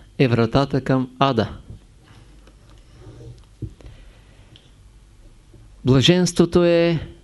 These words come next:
голямо благополучие. Блаженството е голямо благополучие. Да събереш дяволите е лесно – да ги разпръснеш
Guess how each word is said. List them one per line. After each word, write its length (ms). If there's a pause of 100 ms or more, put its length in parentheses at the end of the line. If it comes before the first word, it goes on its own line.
(320)
голямо 640
благополучие. 960 (1400)
Блаженството 760
е 80
голямо 440
благополучие. 800 (2750)
Да 100
събереш 480
дяволите 600
е 60
лесно – 440 (1080)
да 140
ги 160
разпръснеш 1000